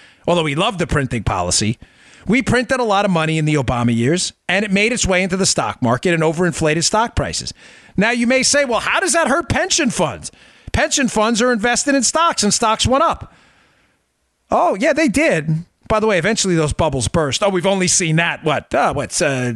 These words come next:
ten years ago? <laughs> That'll happen again, sadly. But it did temporarily drive up stocks. But at the same time, folks, it drove down interest rates because it made money easier to find, like I said yesterday.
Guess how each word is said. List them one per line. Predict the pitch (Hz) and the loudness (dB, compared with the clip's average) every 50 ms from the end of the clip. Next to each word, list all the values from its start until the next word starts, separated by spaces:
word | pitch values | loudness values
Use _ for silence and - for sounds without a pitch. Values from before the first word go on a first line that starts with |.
| 113 - _ _ _ - | -8 -12 _ _ _ -2
ten | 180 190 190 | -2 0 2
years | 220 254 254 269 | 2 2 2 2
ago? | 330 359 339 330 320 - - - 233 - - - - - - - | 2 2 2 2 0 -2 -4 -4 -4 -4 -6 -12 -20 -20 -20 -20
<laughs> | - - - - _ _ _ _ _ - | -20 -20 -20 -20 _ _ _ _ _ -4
That'll | - 247 285 277 247 | -2 -2 0 2 2
happen | 262 254 - 277 277 | 0 0 0 0 0
again, | 277 190 175 135 123 151 | 0 0 -2 0 0 0
sadly. | 147 - - 175 151 123 78 82 98 127 - _ _ _ _ _ _ _ _ _ _ _ _ _ _ _ _ _ _ _ - - _ _ | 0 2 2 0 0 -2 -4 -6 -10 -10 -10 _ _ _ _ _ _ _ _ _ _ _ _ _ _ _ _ _ _ _ -20 -20 _ _
But | - 277 302 | 0 0 0
it | 208 - | 2 0
did | 349 349 277 | 0 0 0
temporarily | - 254 220 160 160 175 170 156 151 147 135 127 | 0 -2 -2 0 0 0 0 0 0 -2 -4 -6
drive | 113 147 135 120 104 104 | -6 -4 -4 -6 -6 -8
up | 98 - | -12 -12
stocks. | - - - 92 80 - - - - _ _ _ _ _ _ _ _ _ _ _ _ _ _ - - | -10 -10 -10 -10 -12 -14 -20 -20 -20 _ _ _ _ _ _ _ _ _ _ _ _ _ _ -8 -4
But | - 175 | -2 -2
at | 190 185 | -2 0
the | - 190 | 0 0
same | - - 220 233 240 240 | 2 2 2 2 2 2
time, | 202 - 196 208 226 240 214 | 2 2 2 2 2 0 0
folks, | - - 143 135 131 127 - - - - - - _ _ _ _ _ _ _ _ _ _ _ _ _ _ _ _ _ - | -2 0 0 0 0 0 -2 -4 -6 -6 -10 -14 _ _ _ _ _ _ _ _ _ _ _ _ _ _ _ _ _ -4
it | 165 147 | -4 -2
drove | - - 165 185 202 226 240 202 160 - | 0 0 2 2 2 2 2 0 0 0
down | 196 190 202 196 180 175 165 | 0 0 2 2 0 0 0
interest | - 185 214 214 - 190 160 - - - | 0 0 0 2 2 0 0 0 0 -2
rates | 90 73 71 - | -4 -4 -4 -4
because | - 160 135 135 156 | -2 -2 0 0 0
it | 156 | 0
made | 165 170 165 151 | 0 0 2 2
money | 156 175 208 202 170 165 | 2 2 2 2 0 0
easier | 156 139 139 127 107 127 143 147 | -2 -2 0 0 2 2 2 2
to | 170 | 0
find, | - - 214 214 202 156 117 | 0 0 0 0 0 0 -2
like | 107 104 131 | -4 -4 -2
I | 131 | -2
said | - - 139 120 | 0 0 -2 -2
yesterday. | 135 156 160 - - 104 90 71 - | -2 -2 -4 -4 -6 -10 -16 -20 -20